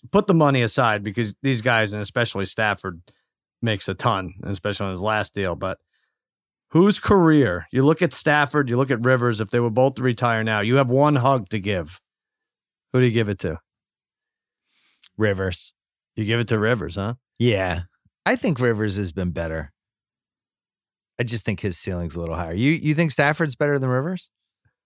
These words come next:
Speaker 1: I don't know. I just feel like, uh, there's a little bit of a curse surrounding both of them. And, um, I, I, I'd, I'd give Rivers the hug anyway because he has, like, uh, seventeen kids.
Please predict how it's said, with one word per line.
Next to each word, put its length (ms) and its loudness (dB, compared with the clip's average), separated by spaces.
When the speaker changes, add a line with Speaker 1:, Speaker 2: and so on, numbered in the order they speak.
Speaker 1:
I 140 4
don't 180 6
know. 260 6
I 140 2
just 260 -4
feel 220 4
like, 280 2
uh, 120 -2
there's 240 2
a 40 4
little 240 4
bit 120 4
of 60 2
a 60 4
curse 380 2
surrounding 500 2
both 280 4
of 100 0
them. 300 -6
And, 260 -4
um, 440 -4
I, 280 2
I, 140 4
I'd, 100 2
I'd 200 2
give 160 4
Rivers 240 2
the 80 2
hug 180 2
anyway 260 2
because 280 -2
he 60 0
has, 160 -2
like, 180 -4
uh, 200 -2
seventeen 500 -4
kids. 500 -4